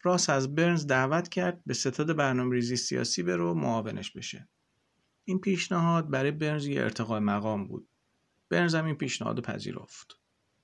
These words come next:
جیمز بیکر وزارت خارجه رو به کمک یه گروه کوچیک و خیلی هماهنگ اداره می‌کرد.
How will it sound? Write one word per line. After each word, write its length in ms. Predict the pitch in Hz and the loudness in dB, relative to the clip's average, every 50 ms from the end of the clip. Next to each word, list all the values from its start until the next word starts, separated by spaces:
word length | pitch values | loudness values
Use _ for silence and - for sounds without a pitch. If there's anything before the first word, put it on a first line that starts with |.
| _ - - | _ -4 0
جیمز 300 | - 175 196 208 190 190 | 4 6 6 6 6 6
بیکر 500 | 190 196 190 185 185 - 196 190 185 180 | 6 6 6 6 4 4 4 4 4 4
وزارت 380 | 180 185 180 180 185 - 175 175 | 2 2 2 4 4 4 2 2
خارجه 380 | - 180 175 175 165 170 170 | 2 2 2 2 2 2 0
رو 360 | 170 170 170 170 170 175 - - | 2 2 2 0 0 -2 -4 -6
به 120 | 165 135 135 | -6 -6 -4
کمک 340 | - - 123 131 151 - - | -2 -2 -2 -2 -2 0 0
یه 140 | 165 160 | 0 0
گروه 340 | 160 147 135 127 127 139 151 | 0 0 -2 -2 0 0 -2
کوچیک 640 | 151 - - - - 123 120 - - 123 110 - - | -2 -6 -8 -4 -4 -2 0 0 -2 -2 -2 -2 -4
و 60 | - | -4
خیلی 580 | - - - - - 143 139 131 135 139 143 131 | -4 -4 -8 -6 -2 -2 0 0 0 -2 -2 -2
هماهنگ 640 | 113 - 127 127 120 113 110 104 110 107 107 107 107 | -2 -4 -4 -2 -2 -2 -2 0 -2 -2 0 0 -2
اداره 280 | 92 95 92 92 90 | -2 -2 -4 -4 -4
می‌کرد. 420 | 101 101 104 - - - - - | -4 -6 -6 -8 -10 -10 -12 -14